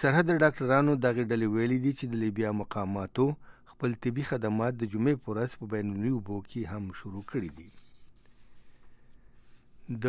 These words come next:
سپینې ماڼۍ د ملي امنیت مشاور میک ماسټر ویلي دي چې په شارلټسویل کې د سپین پوستانو د هغې ډلې چې په نژادي توفو-، چې په ن-، نژادي توافق عقیده لري، تشدد تروریزم و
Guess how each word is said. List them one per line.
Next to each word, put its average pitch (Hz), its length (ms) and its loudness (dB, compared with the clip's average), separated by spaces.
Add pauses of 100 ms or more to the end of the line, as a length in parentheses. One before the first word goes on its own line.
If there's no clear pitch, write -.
(160)
سپینې 180 400 4
ماڼۍ 170 360 6
د 147 200 4
ملي 143 320 4
امنیت 131 360 4
مشاور 123 420 2 (100)
میک 120 160 -2
ماسټر 113 400 0
ویلي 110 280 0
دي 131 120 0
چې 135 400 -2
په 123 140 -4
شارلټسویل 110 800 0
کې 131 160 -2
د 113 160 -4
سپین 113 240 -4
پوستانو 117 720 -2
د 104 240 -4
هغې 123 240 -2
ډلې 113 320 -2
چې - 80 -8
په 117 120 -8
نژادي 104 640 -4 (240)
توفو-، 107 580 -8 (500)
چې 117 240 -2
په 117 160 -4
ن-، 117 460 -4
نژادي 117 340 0 (120)
توافق 123 580 -2 (160)
عقیده 110 420 -2
لري، 135 220 2 (140)
تشدد 110 440 -6
تروریزم 110 540 -4
و 76 100 -14